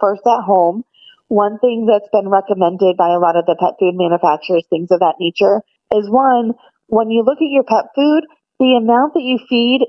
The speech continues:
is not based on that breed or even always that size, because you can have one pet food diet and you can have a pet that's twenty pounds and they could get a half a cup. And then you could have another pet food diet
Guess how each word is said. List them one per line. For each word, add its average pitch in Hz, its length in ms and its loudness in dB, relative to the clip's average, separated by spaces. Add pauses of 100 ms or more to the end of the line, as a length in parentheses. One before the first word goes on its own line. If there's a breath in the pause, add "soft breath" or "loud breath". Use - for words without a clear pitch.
is 214 220 0
not 208 480 -2
based 214 400 0 (120)
on 190 560 2 (380 soft breath)
that 170 320 0
breed 277 400 2 (180)
or 202 560 2 (240 soft breath)
even 254 440 0 (220)
always 240 460 0
that 202 320 0
size, 190 440 2
because 208 380 -2
you 220 80 -6
can 240 180 0
have 208 200 2
one 190 340 0
pet 233 240 -2
food 254 200 -2
diet 277 480 0 (360)
and 202 160 0
you 190 80 0
can 202 160 0
have 196 140 2
a 185 60 2
pet 190 260 0
that's 185 200 0
twenty 196 220 -2
pounds 202 500 0
and 202 140 0
they 185 120 0
could 196 180 -2
get 196 240 2
a 180 60 -2
half 175 240 0
a - 60 -2
cup. - 360 -2 (400)
And 208 100 -2
then 208 120 0
you 208 80 -4
could 233 100 2
have 208 240 2
another 269 400 0
pet 220 260 -2
food 202 200 0
diet 185 520 0